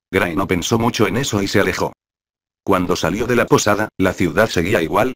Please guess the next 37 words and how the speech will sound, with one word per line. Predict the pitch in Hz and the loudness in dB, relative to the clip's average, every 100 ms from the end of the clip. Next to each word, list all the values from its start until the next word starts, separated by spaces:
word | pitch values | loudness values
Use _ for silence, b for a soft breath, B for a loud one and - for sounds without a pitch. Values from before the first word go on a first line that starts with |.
| - | -2
pero | 101 90 | -2 -2
notó | 71 123 | 0 2
que | 131 | 4
los | 104 90 | 2 0
guardias | - 101 104 95 - | 0 0 0 0 0
se | |
movían. | 110 98 67 50 - _ _ _ _ _ _ - | 0 0 -4 -8 -14 _ _ _ _ _ _ -2
Después | 90 - 131 127 | -2 2 2 4
de | 131 | 2
caminar | 95 92 127 | 2 0 0
un | 104 104 | 0 0
rato, | 107 113 123 120 | 0 2 0 0
vio | 87 101 131 | -2 2 2
un | 123 | 2
cartel, | 90 80 113 127 - | -2 2 2 2 -2
en | 101 | -2
él | 101 80 | 0 -2
había | 78 110 | 0 0
un | 101 | 0
pequeño | 107 90 90 87 | -2 0 0 0
gato | 92 113 101 | 0 2 2
negro. | 92 67 62 - _ _ _ | 0 -6 -14 -18 _ _ _
La | 95 | 0
descripción | 95 92 87 - 101 78 | 2 0 -2 0 0 2
del | 82 80 | 2 0
ajuste | - 110 - 101 | 0 -2 0 0
encajaba | 92 71 110 113 | 0 0 0 0
perfectamente | 117 87 - - 107 104 117 101 | 2 2 2 0 2 0 0 2
con | 107 | 2
alguien | 135 120 113 | 2 0 0
que | 98 | 0
había | 85 98 | 0 0
estado | 87 - 123 117 | -2 0 2 2
con | 117 98 | 2 0
él | 95 | 0
durante | 80 95 95 95 | 2 2 2 0
años. | 82 62 53 - | 0 -2 -8 -12